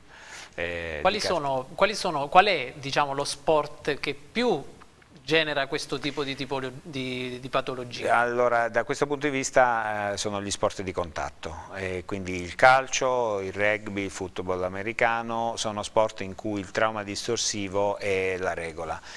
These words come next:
Speaker 1: Eh, ecco, il mio amato sport, eh, <laughs> per una volta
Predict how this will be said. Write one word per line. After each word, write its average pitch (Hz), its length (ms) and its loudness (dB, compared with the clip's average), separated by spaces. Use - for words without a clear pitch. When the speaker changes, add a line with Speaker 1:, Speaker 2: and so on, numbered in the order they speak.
Speaker 1:
Eh, 95 880 -4
ecco, 101 220 -4
il 95 60 -6
mio 117 180 0
amato 113 340 -2
sport, - 560 0
eh, 92 380 -2
<laughs> - 120 -12
per 113 140 0
una 110 200 2
volta 110 380 0